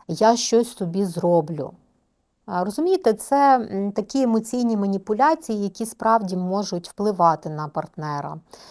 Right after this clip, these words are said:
можуть піднімати тривогу. Дуже сильно піднімається почуття провини, сорому. І тоді, а, ця дівчина,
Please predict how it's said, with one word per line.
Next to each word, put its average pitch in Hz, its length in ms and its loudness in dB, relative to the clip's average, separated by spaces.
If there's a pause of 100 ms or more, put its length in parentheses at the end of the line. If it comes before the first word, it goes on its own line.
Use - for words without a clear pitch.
(280)
можуть 214 500 2
піднімати 190 520 0
тривогу. 160 960 -4
Дуже 254 320 0
сильно 247 360 2
піднімається 196 680 0
почуття 190 440 0
провини, 160 840 0 (480)
сорому. 156 600 2 (320)
І 202 80 -4
тоді, 277 540 2 (180)
а, 175 380 0
ця 226 400 4
дівчина, 175 840 0